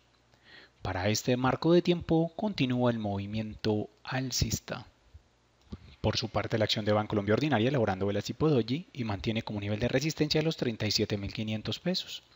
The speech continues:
este nivel que hemos detallado en los últimos informes. En cuanto a su soporte técnico, se mantiene ubicado en los treinta y cuatro mil quinientos pesos.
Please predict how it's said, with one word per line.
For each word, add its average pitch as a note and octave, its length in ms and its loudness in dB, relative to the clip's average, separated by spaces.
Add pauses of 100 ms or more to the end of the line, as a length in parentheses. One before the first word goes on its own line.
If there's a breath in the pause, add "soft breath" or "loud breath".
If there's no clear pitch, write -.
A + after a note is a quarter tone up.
(180)
este - 180 -4
nivel G2 180 -2
que A2 100 0
hemos G#2 120 -4
detallado G2+ 420 2
en G#2+ 60 -2
los G#2 140 -2
últimos G2+ 400 -4
informes. G2+ 680 -6 (840)
En F#2+ 180 -2
cuanto F#2 400 -4
a - 20 -2
su G2+ 100 -2
soporte B2+ 440 0
técnico, D3 380 2
se - 100 0
mantiene D3+ 340 2
ubicado A2+ 300 2
en A2+ 60 0
los A2 140 -2
treinta G#2 280 -2
y G2+ 60 -6
cuatro G#2 280 -2
mil D3 200 -6
quinientos G#2+ 460 -4
pesos. - 440 -6